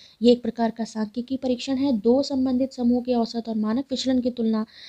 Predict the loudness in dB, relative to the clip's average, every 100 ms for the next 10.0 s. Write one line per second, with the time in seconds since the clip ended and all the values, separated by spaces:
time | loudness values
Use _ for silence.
0 | -4 4 6 4 4 2 2 2 2 2
1 | 0 2 2 2 2 -4 -2 -2 -2 -2
2 | 0 4 4 6 4 4 4 4 4 2
3 | 0 -2 0 2 4 4 2 0 0 2
4 | 2 0 -2 0 -2 0 -2 -4 _ _
5 | _ _ _ _ -20 _ _ _ 0 4
6 | 4 2 -8 -6 0 0 0 -4 0 2
7 | 2 0 0 -4 0 0 0 0 2 2
8 | 4 4 4 6 6 6 4 2 2 2
9 | 0 -2 0 0 2 2 2 0 -2 -6